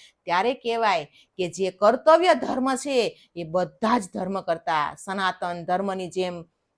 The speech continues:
ખૂબ જ મહત્વનો છે. ત્યારે આવું જ્યારે આપણે ધર્મનું આચરણ કરીશું, આપણા જીવનની અંદર ધર્મને લાવીશું અને જ્યારે ધર્મ આવશે ત્યારે આપણે પ્રામાણિકપણે જ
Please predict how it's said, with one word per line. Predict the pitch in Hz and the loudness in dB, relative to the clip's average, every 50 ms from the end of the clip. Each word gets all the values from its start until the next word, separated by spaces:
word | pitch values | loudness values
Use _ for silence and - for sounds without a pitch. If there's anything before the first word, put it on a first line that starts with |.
| _ _ - - | _ _ -10 -4
ખૂબ | 233 196 240 | 2 4 6
જ | 254 262 254 254 | 6 4 4 0
મહત્વનો | 214 175 175 175 180 202 196 196 214 196 185 185 180 180 | -4 -6 -6 -4 -4 -4 -4 -2 -2 -4 -2 -2 -4 -6
છે. | 175 - 202 185 175 160 156 _ _ _ _ _ _ _ | -8 -8 -8 -8 -8 -8 -10 _ _ _ _ _ _ _
ત્યારે | 175 165 165 170 175 165 156 151 _ _ _ _ - | -2 -2 0 0 -2 -4 -8 -10 _ _ _ _ -2
આવું | 170 185 208 233 269 | 0 0 2 2 0
જ્યારે | 269 285 302 240 233 226 | 0 0 0 0 2 2
આપણે | 208 208 - 202 190 | 0 -2 -2 -6 -8
ધર્મનું | - 202 196 180 196 202 214 220 220 208 | -8 -10 -10 -6 -4 -4 -4 -2 0 0
આચરણ | 208 208 - 226 220 214 208 | -2 -2 -4 -6 -6 -6 -4
કરીશું, | - 214 214 226 220 - - 233 233 220 208 | -2 -2 -2 -2 -4 -8 -8 -6 -2 0 0
આપણા | 190 190 196 190 | 0 0 -2 -4
જીવનની | 185 - 190 190 190 190 185 185 | -4 -6 -8 -8 -8 -10 -10 -12
અંદર | 180 180 175 170 160 | -8 -6 -6 -6 -6
ધર્મને | 156 - 185 180 170 180 175 175 165 | -8 -10 -12 -10 -10 -12 -12 -10 -8
લાવીશું | 165 170 170 185 196 226 214 - - 240 233 226 226 - _ - - _ | -4 -2 -2 -2 -2 -4 -8 -10 -10 -10 -10 -10 -12 -14 _ -20 -16 _
અને | - 196 220 277 320 | -4 -2 0 0 0
જ્યારે | 269 330 294 247 240 226 | 2 2 0 2 0 -2
ધર્મ | - 220 220 196 196 214 214 | -4 -4 -4 -2 -2 -2 -2
આવશે | 202 196 202 226 240 - - 269 247 214 - - - - _ | 0 0 0 0 -2 -2 -2 -2 -2 -2 -2 -4 -12 -20 _
ત્યારે | _ - 180 180 190 185 | _ 0 2 2 2 0
આપણે | - - 180 185 185 - 202 196 | -2 -2 -2 -2 -2 -2 -4 -6
પ્રામાણિકપણે | 180 - - 185 196 208 226 226 226 226 220 - _ _ - 220 220 247 277 285 247 | -4 -2 -2 -2 0 0 0 0 -2 -2 -6 -8 _ _ -2 0 2 4 4 2 2
જ | 185 | 0